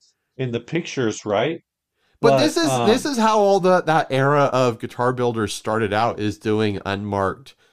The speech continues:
Speaker 1: Yeah.
Speaker 2: like,
Speaker 1: Yeah.
Speaker 2: Gibson clones and stuff like that. Like, I was looking up original, uh, P R Ss the other day just for a random internet,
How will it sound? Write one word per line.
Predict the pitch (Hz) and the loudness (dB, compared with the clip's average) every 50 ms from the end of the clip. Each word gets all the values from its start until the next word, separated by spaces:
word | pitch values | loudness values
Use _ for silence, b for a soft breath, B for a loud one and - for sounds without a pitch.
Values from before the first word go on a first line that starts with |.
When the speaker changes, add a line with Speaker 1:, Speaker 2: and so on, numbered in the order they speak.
| _ _ _ - | _ _ _ -18
Speaker 1:
Yeah. | 110 101 101 98 92 92 | -14 -10 -8 -6 -4 -2
Speaker 2:
like, | 120 123 120 113 110 104 98 - - - _ - | 0 2 2 2 2 2 0 -2 -6 -14 _ -12
Speaker 1:
Yeah. | 107 98 | -10 -6
Speaker 2:
Gibson | 101 123 110 - - 127 113 104 | -4 -4 -4 -4 -4 -4 -4 -4
clones | - 113 104 104 104 95 | -4 -2 -2 -2 -2 -4
and | 101 95 | -6 -6
stuff | - 104 95 | -6 -6 -6
like | 101 101 | -4 -4
that. | 98 90 - | -4 -4 -2
Like, | 98 117 117 | -2 -2 0
I | 143 151 160 | 2 2 2
was | 175 160 170 | 2 0 -2
looking | 180 175 180 160 151 | -4 -4 -4 -2 -2
up | 147 139 - | -2 -2 -2
original, | 123 110 110 117 120 113 120 117 117 117 113 110 107 - | -2 -2 0 0 -2 -2 -2 -2 0 0 0 0 0 0
uh, | 101 101 | -2 -4
P | 98 - - 120 | -4 -6 -4 -4
R | 113 107 104 98 | -2 -2 0 -2
Ss | 92 101 - - 120 110 | -2 -4 -4 -6 -8 -4
the | 117 127 | -2 -2
other | 123 127 127 | 0 0 0
day | 123 127 123 123 127 123 | 0 2 2 2 2 0
just | 120 120 113 - | 0 -4 -6 -4
for | - 117 101 98 67 - _ _ _ _ _ _ | -2 -2 -2 -2 -4 -8 _ _ _ _ _ _
a | 98 110 | -6 -2
random | 104 113 110 110 107 101 95 90 - | -2 0 0 0 -2 -4 -6 -8 -8
internet, | - 110 104 107 110 117 120 117 113 - | -6 -4 -2 -2 -2 -2 -2 -4 -4 -8